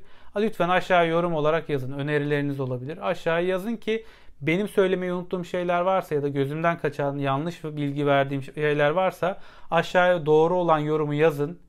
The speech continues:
ya da gözümden kaçanları, unuttuklarımı yazın. Videoyu izleyen diğer arkadaşlar o yorumlarda doğru olanı ya da benim söylemediğim kısımları da görsünler, bilgilensinler.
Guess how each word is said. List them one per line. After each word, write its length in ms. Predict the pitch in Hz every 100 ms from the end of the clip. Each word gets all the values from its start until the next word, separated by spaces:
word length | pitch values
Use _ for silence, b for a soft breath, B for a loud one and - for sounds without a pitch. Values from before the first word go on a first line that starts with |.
| -
ya 100 | 139
da 80 | 127
gözümden 480 | 131 135 151 147 143
kaçanları, 480 | 143 - 131 135
unuttuklarımı 560 | 139 135 143 135 131 131
yazın. 420 | 147 175 240 247 b b b b b
Videoyu 300 | 170 185 196
izleyen 340 | 190 170 175 175
diğer 160 | 185
arkadaşlar 520 | 175 165 160 156 151 190
o 160 | 170
yorumlarda 840 | 170 160 156 147 143 143 202 214 - - -
doğru 340 | 143 156 160 160
olanı 300 | 139 123 131
ya 180 | 147 139
da 240 | 165 170 b b b b -
benim 220 | 151 170
söylemediğim 600 | 165 160 170 160 139 135
kısımları 500 | 131 135 147 139 139
da 60 | 160
görsünler, 720 | 143 143 139 160 135 151 196 196 - - -
bilgilensinler. 920 | 147 139 139 135 123 - 117 110 -